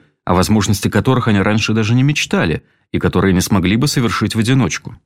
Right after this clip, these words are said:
Осознание человеком того, что он имеет отношение к чему-то за пределами его индивидуальности – что он является частью некой личности, простирающейся в пространстве и времени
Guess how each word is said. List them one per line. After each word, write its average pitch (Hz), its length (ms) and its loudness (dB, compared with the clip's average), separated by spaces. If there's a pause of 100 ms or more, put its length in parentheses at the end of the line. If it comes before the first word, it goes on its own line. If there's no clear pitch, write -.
(380)
Осознание 87 500 0
человеком 87 500 0
того, 92 240 0
что 87 180 -2
он 82 120 2
имеет 85 240 0
отношение 82 560 -2
к 71 60 -8
чему-то 92 500 0 (180)
за 90 160 0
пределами 82 520 0
его 76 260 0
индивидуальности – 87 1000 0 (420)
что - 180 -2
он 117 80 4
является 131 440 0
частью 123 440 0
некой 107 380 2
личности, 87 680 -2 (240)
простирающейся 90 840 -2
в - 80 -10
пространстве 85 680 -2
и - 20 2
времени 78 460 0